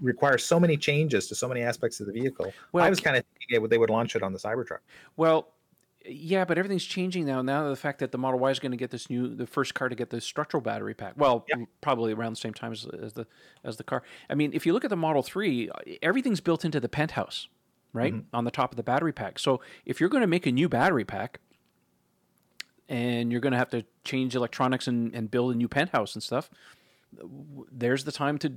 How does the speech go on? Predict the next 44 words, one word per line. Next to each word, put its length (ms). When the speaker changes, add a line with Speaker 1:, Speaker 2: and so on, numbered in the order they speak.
Speaker 2:
to 100
do 180
that. 300
I 20
mean, 200
the 100
voltage 360
changes, 560
uh, 160
the 120
inverters, 520
all 140
that 140
stuff. 340
That's 180
where 160
it's 180
Speaker 1:
But 80
Speaker 2:
all 120
at. 240
Speaker 1:
But 140
you 60
still 320
have 280
all 180
that 240
legacy 420
wiring 380
that 80
goes 220
to 100
the 80
mirrors, 500
you 80
know, 200
into 120
the 120
fans 460
Speaker 2:
Oh, 40
I 40
Speaker 1:
and 100
the 80
Speaker 2:
know. 80
Speaker 1:
white, 200